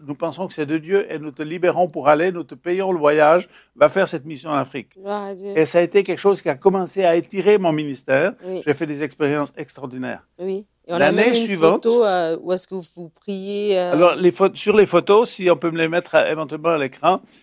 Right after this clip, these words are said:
Speaker 1: il y a la photo de gauche, je suis en train de prêcher dans une conférence, ça, c'est
Speaker 2: Mhm.
Speaker 1: relativement récent.
Speaker 2: Mhm.
Speaker 1: La photo de droite, c'est une conférence de l'A I M G en Égypte.
Speaker 2: Mhm.
Speaker 1: Et les gens sont venus déposer dans un carton des requêtes de prière.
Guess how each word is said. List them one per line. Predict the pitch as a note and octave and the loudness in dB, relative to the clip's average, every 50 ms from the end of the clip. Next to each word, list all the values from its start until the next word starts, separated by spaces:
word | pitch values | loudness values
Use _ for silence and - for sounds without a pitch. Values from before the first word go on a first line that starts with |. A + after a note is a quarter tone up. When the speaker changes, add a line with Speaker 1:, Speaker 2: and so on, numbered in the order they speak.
| _ _ _ | _ _ _
Speaker 1:
il | - D3 | 0 4
y | D#3 | 6
a | D#3+ D#3+ D#3+ - - - _ _ _ - | 6 6 6 4 2 -2 _ _ _ -6
la | E3 D#3+ D#3+ - | 0 0 0 2
photo | - F#3+ F#3+ F#3+ A#3+ A3+ | 2 0 0 2 2 2
de | G3 F3+ | 2 2
gauche, | D3+ F3 F#3+ G3 F#3 D3+ | 4 6 6 6 4 0
je | D3 | -2
suis | C3+ D#3+ | -2 -2
en | E3 | 0
train | C#3 D#3 E3+ | 2 0 0
de | E3+ | 0
prêcher | - - D#3+ - - F3+ F3+ | 0 0 -2 0 0 -2 -4
dans | D#3+ | -4
une | C#3+ C#3+ D3+ C#3 | -4 -6 -8 -6
conférence, | D#3 D#3+ D3 - F3 E3+ F#3+ G#3+ F#3+ - | -6 -6 -4 -2 0 0 0 0 0 -2
ça, | E3 | -4
c'est | - A3+ D3 | -4 -4 -2
Speaker 2:
Mhm. | B2+ D3+ | 0 2
Speaker 1:
relativement | D3+ C#3 C3+ D3+ D#3+ D#3+ F3 D#3+ | 2 0 0 -2 -8 -8 -6 -4
récent. | C#3+ D3 C3+ - F3 F#3 G3 - | -2 -2 -2 0 2 0 0 0
Speaker 2:
Mhm. | - G#3+ G#3+ A3+ A3 A#3+ | -4 -12 -20 -8 -2 0
Speaker 1:
La | D3+ C3+ | 0 0
photo | - - G#3 G3+ - A#3 A3 | 2 2 0 2 2 2 0
de | F3+ | 0
droite, | D#3+ D3 F3 G3 G3 - | 2 2 4 4 2 0
c'est | - F3 - - | -6 -10 -12 -12
une | F3+ E3 C#3+ | -12 -12 -6
conférence | - G3+ G3+ F3+ - G3 F#3+ G3 G#3 G3 E3 | -2 0 0 0 0 -2 -4 -4 -4 -4 -2
de | F3 | -2
l'A | E3 D#3 E3 E3+ | 0 0 0 0
I | E3 D#3+ | 0 -2
M | D#3+ D#3 D#3 | -4 -4 -4
G | C#3 F3 F#3+ F#3+ F3+ | -4 -4 -2 -2 -2
en | D#3 D#3 | -2 -2
Égypte. | D#3+ D3+ B2+ C#3 E3+ F#3 - _ - | -4 -6 -4 -4 -6 -6 -4 _ -2
Speaker 2:
Mhm. | G#3+ G#3+ A#3 A#3 A3+ A#3 _ _ | -2 0 -2 -4 -8 -10 _ _
Speaker 1:
Et | - D#3 | 0 0
les | E3+ E3+ | 2 2
gens | D#3+ E3+ G#3 G3+ | 2 0 -2 0
sont | - G3 F#3 F3+ | 0 0 -2 -2
venus | F3+ F#3 F3 | -2 -2 0
déposer | D3+ F#3+ F#3+ - G3 F#3+ E3+ G3 G3 | 0 0 2 2 0 2 2 0 0
dans | F3+ E3 | 0 0
un | E3 D3+ | -2 -2
carton | - E3 - - G3 G3 | -2 -4 -6 -6 -6 -6
des | F#3 E3+ D#3+ C#3+ | -4 -2 -2 -2
requêtes | E3+ F3+ F3+ - G#3 G3+ E3+ D3+ | -4 -4 -4 -4 -4 -4 -4 -4
de | E3 | -6
prière. | D3+ - - E3+ D#3+ D3 C#3+ D#3 F3+ F#3+ - | -6 -6 -6 0 2 4 4 4 4 0 -4